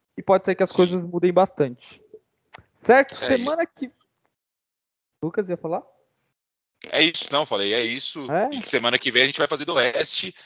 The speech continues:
Speaker 2: e
Speaker 1: Semana
Speaker 2: aí,
Speaker 1: que vem é
Speaker 2: e aí vai ser bem,
Speaker 1: desgraceira,
Speaker 2: bem
Speaker 1: tá?
Speaker 2: mais polêmico. Aí vai ser bem
Speaker 1: Semana
Speaker 2: mais polêmica, cara, que eu já
Speaker 1: Semana
Speaker 2: fiz a minha. A minha
Speaker 1: Semana que vem o Lakers vai ter perdido seis jogos, no mínimo. Eu vou tá puto.
Speaker 2: <laughs>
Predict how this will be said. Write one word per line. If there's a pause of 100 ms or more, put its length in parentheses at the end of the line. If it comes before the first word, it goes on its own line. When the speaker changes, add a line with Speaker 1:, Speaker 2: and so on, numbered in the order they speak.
(220)
Speaker 2:
e
Speaker 1:
Semana
Speaker 2:
aí,
Speaker 1:
que
vem
é
Speaker 2:
e
aí
vai
ser
bem, (140)
Speaker 1:
desgraceira,
Speaker 2:
bem
Speaker 1:
tá?
Speaker 2:
mais
polêmico. (260)
Aí
vai
ser
bem
Speaker 1:
Semana
Speaker 2:
mais
polêmica,
cara,
que
eu
já
Speaker 1:
Semana
Speaker 2:
fiz (120)
a
minha.
A
minha (1120)
Speaker 1:
Semana
que
vem
o
Lakers
vai
ter
perdido
seis
jogos,
no
mínimo.
Eu
vou
tá
puto.
Speaker 2:
<laughs>